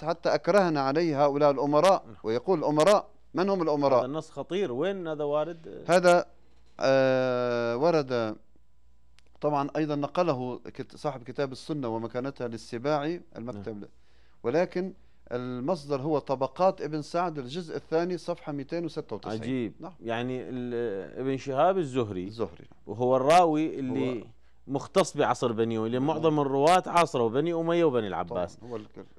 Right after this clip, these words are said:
Speaker 2: هو كان مختص وكان من كبار الأئمة يعني.
Speaker 1: طبعًا.
Speaker 2: أكره على كتابة
Speaker 1: أكره
Speaker 2: الحديث
Speaker 1: على
Speaker 2: من قبل
Speaker 1: كتابة. هذا أكبر دليل على أنه كم حصل عن، من عملية تزوير أيضًا من خلال الزهري، وهو هلأ يقول هو مكره،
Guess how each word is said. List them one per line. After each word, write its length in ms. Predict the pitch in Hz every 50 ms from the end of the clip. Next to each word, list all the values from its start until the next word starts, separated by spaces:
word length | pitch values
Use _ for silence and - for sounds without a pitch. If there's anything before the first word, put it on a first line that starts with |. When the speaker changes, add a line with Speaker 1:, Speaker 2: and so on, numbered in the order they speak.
| - - - -
Speaker 2:
هو 140 | 160 165 147
كان 180 | - 175 175 175
مختص 460 | 165 151 - - 190 190 165 - 143
وكان 540 | 135 127 - - 160 165 165 165 135 113 151
من 180 | 165 165 170
كبار 380 | - - 180 170 202 240 240 220
الأئمة 460 | 170 131 113 107 101 98 98 95 95
يعني. 240 | 92 92 87 90 98
Speaker 1:
طبعًا. 300 | - - 120 110 95 - - - - - - - - - - - - - - - - - - - - - -
Speaker 2:
أكره 320 | 220 220 - - 269 262
على 300 | 247 - - 247 247 220
كتابة 420 | 160 190 202 180 220 226 220 214
Speaker 1:
أكره 120 | 202 175 190
Speaker 2:
الحديث 240 | - - 180 185 170
Speaker 1:
على 220 | 160 160 160 156
Speaker 2:
من 0 |
قبل 200 | 214 226 214 226
Speaker 1:
كتابة. 300 | 202 135 120 107 107 107 - - - 107 - -
هذا 300 | 131 139 139 139 139 -
أكبر 240 | 170 156 160 160 151
دليل 340 | 143 151 156 156 170 160 156
على 260 | 143 143 147 - 156
أنه 240 | 160 160 160 156 143
كم 220 | - 190 196 190
حصل 360 | - - 190 - - 175 156
عن، 180 | 147 151 151 151
من 100 | 147 147
عملية 440 | 143 147 147 147 160 180 165 160 147
تزوير 680 | - - 156 147 123 120 135 160 190 185 160 127 - 127
أيضًا 260 | 127 123 107 110 104
من 220 | 101 113 139 147
خلال 360 | - - 156 156 175 180 170
الزهري، 500 | 156 139 131 165 220 180 151 117 95 80 - - - - - - - - - - - - -
وهو 400 | 113 123 165 180 170 170 170 - 139
هلأ 200 | 160 175 160 151
يقول 300 | 160 156 - 185 185 170
هو 180 | 180 180 170
مكره، 400 | 180 214 208 - 147 117 95 82